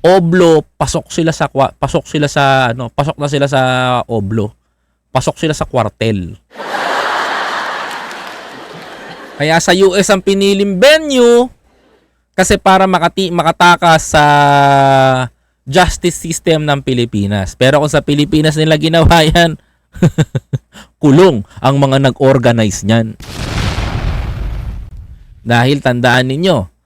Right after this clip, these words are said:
ah, sa criminal cases, well, malalaman natin yan.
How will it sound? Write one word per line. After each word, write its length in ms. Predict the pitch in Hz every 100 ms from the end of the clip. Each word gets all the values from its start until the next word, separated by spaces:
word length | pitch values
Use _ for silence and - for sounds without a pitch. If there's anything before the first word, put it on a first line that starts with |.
| _ _
ah, 240 | - 131 131
sa 160 | -
criminal 480 | - 143 139 139 135 123
cases, 560 | 135 127 208 151 - -
well, 400 | - 156 165 92 _ _ _ _ _ _ _ _
malalaman 560 | - 101 107 107 101 113
natin 320 | 127 208 247
yan. 200 | 214 107